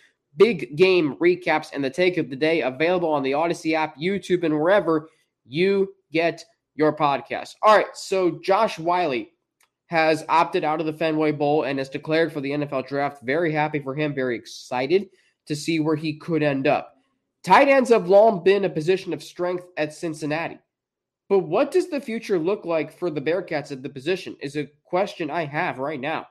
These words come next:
Josh Whyle's opted out. He's finished as a Bearcat. Leonard Taylor's out of eligibility. He's playing in, in a developmental bowl game, um, coming up in the offseason at the start.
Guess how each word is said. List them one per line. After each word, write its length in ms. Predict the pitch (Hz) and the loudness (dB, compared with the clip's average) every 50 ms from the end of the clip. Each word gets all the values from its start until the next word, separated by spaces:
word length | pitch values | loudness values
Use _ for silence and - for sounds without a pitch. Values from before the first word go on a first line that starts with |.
| _ _ _ _ _ _ _ _ | _ _ _ _ _ _ _ _
Josh 300 | - 151 147 165 170 156 | -2 0 2 2 0 0
Whyle's 420 | 160 156 165 175 175 175 165 147 147 | 0 0 0 2 2 0 -2 -2 -2
opted 320 | 156 175 170 - - 139 | -2 -2 -4 -4 -6 -4
out. 220 | 160 175 160 143 - | -2 -2 -2 -2 -4
He's 220 | 147 156 165 151 - _ _ _ _ _ _ _ | -6 -8 -8 -8 -12 _ _ _ _ _ _ _
finished 320 | - 170 190 196 151 - | -4 -2 -2 -2 -4 -6
as 100 | 143 135 | -10 -10
a 40 | 143 | -8
Bearcat. 480 | 123 147 165 175 165 - 131 - - 104 | -4 -4 -4 -4 -4 -6 -6 -6 -6 -4
Leonard 240 | 135 156 185 180 151 | -4 -4 -4 -4 -6
Taylor's 380 | 151 151 165 190 196 165 151 - - | -6 -4 -4 -2 -2 -4 -6 -6 -6
out 220 | - 147 165 160 | -4 -4 -4 -4
of 80 | 147 147 | -4 -4
eligibility. 640 | 147 160 160 156 147 139 123 147 170 190 151 - - | -2 -2 -2 -2 -4 -4 -4 -2 -2 -2 -4 -6 -8
He's 160 | 131 135 139 | -12 -14 -14
playing 380 | - _ - 160 165 165 - - | -14 _ -8 -6 -6 -6 -6 -8
in, 140 | - 143 - _ - | -10 -12 -12 _ -6
in 100 | 151 147 | -2 -2
a 140 | 147 147 147 | -2 -2 -2
developmental 600 | 147 151 127 147 147 160 156 147 151 156 156 156 | -4 -6 -4 -2 -2 -2 -2 -2 -2 -2 -2 -4
bowl 260 | 147 139 143 156 170 | -4 -2 -2 -2 -2
game, 240 | 156 127 85 - - _ _ _ _ _ _ _ _ _ _ _ _ _ _ _ - | -2 -6 -8 -10 -12 _ _ _ _ _ _ _ _ _ _ _ _ _ _ _ -4
um, 400 | 131 131 127 123 123 120 - - _ _ - | -2 0 0 0 -2 -4 -8 -12 _ _ -8
coming 240 | 165 160 151 151 147 | -4 -2 -2 -2 -2
up 120 | 143 143 | -2 -4
in 60 | 156 | -4
the 80 | 143 139 | -6 -4
offseason 560 | 139 139 143 139 - - 156 175 175 - - - _ _ _ _ _ _ _ _ _ _ _ _ _ _ _ _ | -4 -4 -6 -6 -4 -2 -2 -2 -2 -4 -10 -20 _ _ _ _ _ _ _ _ _ _ _ _ _ _ _ _
at 120 | 147 147 147 | -12 -12 -10
the 80 | 147 | -10
start. 380 | 135 - 165 170 156 110 - - | -8 -4 -2 0 0 -2 -4 -8